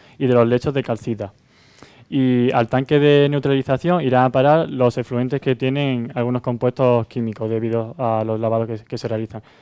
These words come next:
que son los de ultrafiltración y los de ósmosis inversa.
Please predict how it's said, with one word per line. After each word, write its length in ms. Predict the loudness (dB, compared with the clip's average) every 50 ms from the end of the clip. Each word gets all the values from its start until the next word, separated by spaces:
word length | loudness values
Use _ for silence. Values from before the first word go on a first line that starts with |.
| _ _
que 80 | -8 -4
son 140 | -2 0 0
los 100 | 2 2
de 80 | 2
ultrafiltración 800 | -2 -2 -2 -4 -4 -4 -6 -6 -6 -6 -6 -4 -4 -6 -6 -6 -10 _ _ _ _ _ _ _ _
y 100 | -4 0
los 140 | 2 2 2
de 80 | 4 4
ósmosis 360 | 2 2 0 -2 -2 -4 -2
inversa. 440 | -2 -2 -4 -4 -6 -8 -14 -16